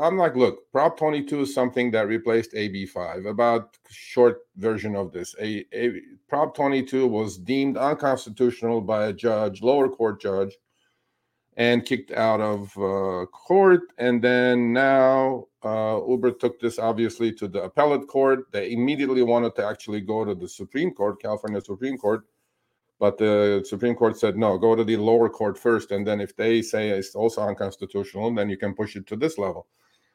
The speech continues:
So either way, if, if the appellate court with three judges, when I've read the hearing notes, by the way, and, uh, one of the judges was friendly to the rideshare companies, the other two were not so much.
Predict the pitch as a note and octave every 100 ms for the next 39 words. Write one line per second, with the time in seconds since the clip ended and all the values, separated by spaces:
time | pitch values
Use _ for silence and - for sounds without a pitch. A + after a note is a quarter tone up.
0 | _ - C3+ B2+ B2 - _ _ _ _
1 | _ _ D3+ F3 E3+ C3 G#2+ D#2+ C#2 _
2 | A#2+ A#2 - - G#2+ G#2 - - G2+ G2
3 | F#2+ F2+ F#2+ C3 D3 - B2 B2 G2+ G2
4 | A#2+ C#3+ B2 A#2+ G2 F#2 F#2+ G#2+ A#2 B2+
5 | G#2+ C3 C#3+ A#2 A#2 C3 A#2 G#2+ G#2+ G2
6 | - F#2 F2 F#2 F#2+ D3+ - _ A2 A2+
7 | A2+ A2+ A2+ G#2+ G#2+ G#2+ G2+ A2 C3+ C3
8 | A#2+ A2 A2+ A2 A2 G#2 G#2 F#2+ - G#2+
9 | G#2+ A2 A2 G#2+ G#2+ G#2 G2+ F#2+ G2 G#2
10 | A2+ A2+ A2 A2+ B2 C#3 G#2 G#2+ G#2+ -
11 | A#2+ A2+ F#2+ G2+ G2+ - G2 C3+ F3+